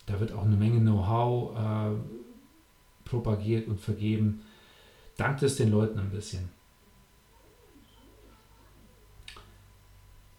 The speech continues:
Verzichtet, das habe ich ja eben auch schon mal gesagt, verzichtet auf gemeinsames Training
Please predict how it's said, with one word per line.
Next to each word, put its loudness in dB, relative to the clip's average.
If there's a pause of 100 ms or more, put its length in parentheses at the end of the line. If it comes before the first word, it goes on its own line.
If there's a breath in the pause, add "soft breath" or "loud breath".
(240)
Verzichtet, 2
das -2
habe -2
ich 2
ja 2
eben 0
auch -4
schon -2
mal 4
gesagt, 0
verzichtet 0
auf -8
gemeinsames 0
Training 2